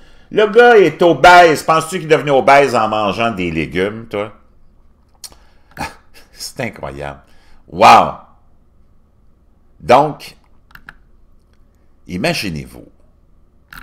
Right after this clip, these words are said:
c'est une corruption d'un niveau extraordinairement élevé. Pendant ce temps-là, lui, ce jeune homme-là, il devait comparaître aujourd'hui. Imagine-toi. <laughs>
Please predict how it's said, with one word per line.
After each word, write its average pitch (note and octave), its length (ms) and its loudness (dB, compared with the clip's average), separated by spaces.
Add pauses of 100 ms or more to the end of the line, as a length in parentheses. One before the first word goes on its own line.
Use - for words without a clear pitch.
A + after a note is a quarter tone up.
(720)
c'est - 400 -12
une F#2 260 -8
corruption A2 840 -8 (580)
d'un E2 260 -4
niveau F2+ 640 -8 (280)
extraordinairement E2 1200 -8 (600)
élevé. D#2 640 -6
Pendant F#3 360 0
ce - 120 -8
temps-là, C#3+ 380 -2
lui, E3+ 180 -8
ce A#2+ 180 -2
jeune F#3+ 240 -6
homme-là, C3+ 360 -4 (220)
il C#3+ 140 -2
devait A3 380 2
comparaître C3+ 760 0 (120)
aujourd'hui. A2+ 800 -4 (120)
Imagine-toi. F#2 800 -12 (1400)
<laughs> - 100 -10